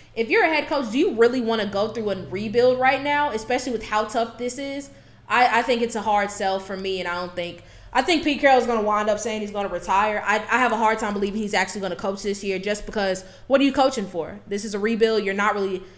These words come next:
not to say you're not playing for anything, but it's like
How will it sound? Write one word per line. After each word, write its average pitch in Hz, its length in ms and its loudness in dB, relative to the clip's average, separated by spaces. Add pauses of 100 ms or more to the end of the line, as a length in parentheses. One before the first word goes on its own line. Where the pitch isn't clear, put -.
(120)
not 320 220 6
to - 60 -6
say 359 120 2
you're 339 80 0
not 269 180 2
playing 247 300 0
for 208 100 -4
anything, 269 720 -4 (220)
but 240 400 6 (100)
it's 202 140 -8
like 185 300 0